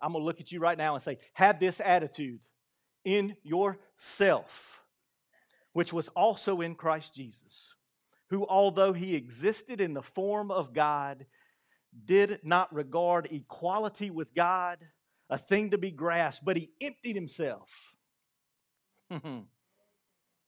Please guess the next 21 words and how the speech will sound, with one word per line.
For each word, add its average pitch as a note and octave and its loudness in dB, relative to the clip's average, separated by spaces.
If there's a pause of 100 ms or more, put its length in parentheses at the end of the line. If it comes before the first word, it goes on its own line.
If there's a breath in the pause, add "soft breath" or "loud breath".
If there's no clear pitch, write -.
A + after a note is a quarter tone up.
(120)
But D#3 -2
he C#3+ -8 (180)
emptied G#3 -6
himself, C#3 -4
taking A#3 -2
the D#3+ -2
form A3 -2
of F#3 0
a G3+ 2
bondservant E3+ -2 (220 loud breath)
and D3 -6
being E3 -2
made G3+ 0
in F3+ -6
the D3+ 2
likeness E3+ 0
of C#3+ -4
God. D#3+ 4
Here F#3+ -4
it A3 -4
is, F3 -2